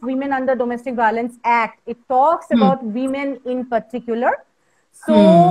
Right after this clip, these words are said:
Speaker 2: Hmm.
Speaker 1: it, the perpetrator can be anybody. The perpetrator can be a
Speaker 2: Hmm.
Speaker 1: man, can be a woman, can be of any other gender, but it has to be a woman who is being the, uh,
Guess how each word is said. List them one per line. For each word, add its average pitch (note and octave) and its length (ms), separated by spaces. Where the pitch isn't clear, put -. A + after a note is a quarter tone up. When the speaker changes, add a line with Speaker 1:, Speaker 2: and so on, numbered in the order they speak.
Speaker 2:
Hmm. - 80
Speaker 1:
it, - 80
the A3 180
perpetrator F#4+ 960
can E4 200
be D#4 240
anybody. B3 500
The G#3+ 100
perpetrator F4 760
can D4 240
be C#4+ 80
a C4+ 100
Speaker 2:
Hmm. B3+ 100
Speaker 1:
man, B3+ 360
can B3 220
be B3+ 100
a B3+ 80
woman, A#3+ 480
can A3+ 220
be A#3 160
of A#3 240
any A#3 200
other A#3 220
gender, A3+ 460
but C#4 260
it B3+ 120
has C4 300
to F4+ 80
be D4+ 180
a C#4 80
woman C4+ 600
who C4+ 280
is A#3+ 320
being C#4 380
the, A#3+ 100
uh, A3+ 800